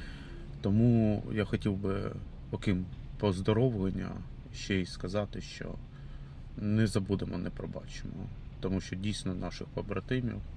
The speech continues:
дуже багато наших побратимів вже не з нами. Дійсно патріотів, дійсно людей, які боролися до останнього. Тому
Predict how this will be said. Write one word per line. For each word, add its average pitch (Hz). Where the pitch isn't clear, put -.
дуже 90
багато -
наших -
побратимів 123
вже 110
не 107
з 95
нами. 92
Дійсно 107
патріотів, 113
дійсно 95
людей, 92
які 90
боролися 87
до 92
останнього. -
Тому 95